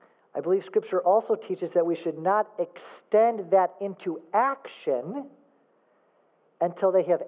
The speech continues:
asked for forgiveness. So because we're cultivating the attitude of, whether it's because we confront them or because someone else confronts them,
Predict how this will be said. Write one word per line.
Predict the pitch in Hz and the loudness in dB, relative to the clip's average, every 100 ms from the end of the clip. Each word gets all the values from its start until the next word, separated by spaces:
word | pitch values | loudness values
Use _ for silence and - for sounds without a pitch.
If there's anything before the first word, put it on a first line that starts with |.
| - | -2
asked | 165 156 - | -2 -4 -6
for | 151 | -6
forgiveness. | 143 123 113 101 - - _ _ _ _ _ _ _ _ _ _ _ _ _ _ _ _ _ _ _ _ _ _ _ _ _ _ | -6 -10 -12 -14 -20 -20 _ _ _ _ _ _ _ _ _ _ _ _ _ _ _ _ _ _ _ _ _ _ _ _ _ _
So | 139 | -8
because | 147 - 196 | -4 0 0
we're | 196 | 0
cultivating | 190 190 190 185 180 | 0 0 0 0 -2
the | 170 165 | -4 -2
attitude | 156 165 170 170 147 | 0 0 -4 -6 -4
of, | 135 120 - - - | -4 -4 -8 -18 -4
whether | 156 | 2
it's | 165 - | 2 0
because | 147 - 156 147 | -8 -4 -4 -4
we | |
confront | 139 139 131 - 180 185 | -8 -10 -14 -4 -4 -2
them | 180 185 | -2 -2
or | 156 | -2
because | 143 147 147 147 | -4 -6 -6 -6
someone | 156 151 | -4 -2
else | 160 | -4
confronts | - 156 147 131 - | -6 -10 -10 -10 -10
them, | 131 135 | -10 -12